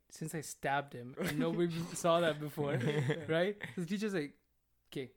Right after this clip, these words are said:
Speaker 1: come, come with me." So we go downstairs. I'm like, "Fuck,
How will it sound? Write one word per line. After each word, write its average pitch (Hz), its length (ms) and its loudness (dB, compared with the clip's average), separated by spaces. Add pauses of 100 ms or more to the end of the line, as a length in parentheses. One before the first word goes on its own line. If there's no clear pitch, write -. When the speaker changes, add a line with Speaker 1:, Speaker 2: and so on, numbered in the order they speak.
(140)
Speaker 1:
come, 135 300 -6
come 147 140 0
with 131 100 -4
me." 127 140 -8 (540)
So 185 140 4
we 190 80 2
go 196 160 2
downstairs. 170 360 4
I'm 151 100 0
like, 143 140 -6
"Fuck, 139 320 -4